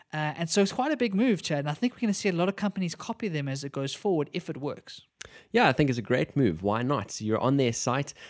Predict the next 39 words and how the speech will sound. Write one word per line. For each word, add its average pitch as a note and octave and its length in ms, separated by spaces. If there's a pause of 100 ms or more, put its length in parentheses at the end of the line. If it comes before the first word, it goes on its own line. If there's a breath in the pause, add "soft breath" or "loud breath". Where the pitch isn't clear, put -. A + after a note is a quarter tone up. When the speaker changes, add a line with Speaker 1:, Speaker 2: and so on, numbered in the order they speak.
(120)
Speaker 2:
and A2+ 220
they're B2 140
able D3 360
to, G#2 380
to - 100
look G#2+ 200
at D#3 100
your G#2 80
reading C#3 340
habits C#3+ 540
and, G2 320
you G#2+ 80
know, F#2 80
the G2 100
relevant E3+ 380
stuff - 420
on F#2+ 360 (240)
their B2 160
actual G#2+ 280
platform, F#2 480 (300 loud breath)
uh, F#2+ 100
that G#2+ 200
should A2 260
interest - 380
you. C3 100
I A#2 60
don't E3 80
know F3+ 60
about A#2+ 260
you, C#3+ 100
Barry, G2 240
but G2+ 180
I've C3+ 160
got A#2+ 220
loads E3 320
of C3 80
different G#2+ 280
interests, G2+ 440
and, G2 260